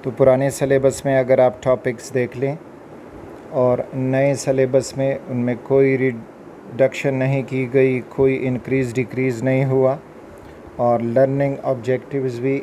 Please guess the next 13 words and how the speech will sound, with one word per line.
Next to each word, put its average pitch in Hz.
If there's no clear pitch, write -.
as 131
it 123
is 135
हैं। 131
सेकेंड 147
ईयर 143
के 143
कोर्स 143
में 143
एस 135
एंड 139
पी 143
ब्लॉक 139